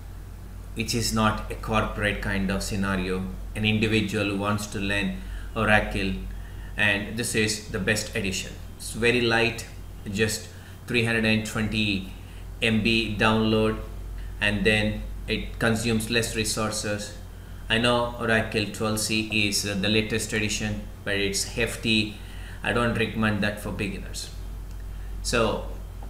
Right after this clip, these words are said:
to get started, go to oracle dot com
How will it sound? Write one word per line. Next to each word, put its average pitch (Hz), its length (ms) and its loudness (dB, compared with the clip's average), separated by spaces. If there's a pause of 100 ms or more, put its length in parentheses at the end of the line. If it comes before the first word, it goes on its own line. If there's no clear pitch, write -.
(140)
to 131 80 -4
get 135 280 4
started, - 500 2 (260)
go 123 160 2
to 127 160 2
oracle 117 500 2
dot 107 280 -2
com 98 380 0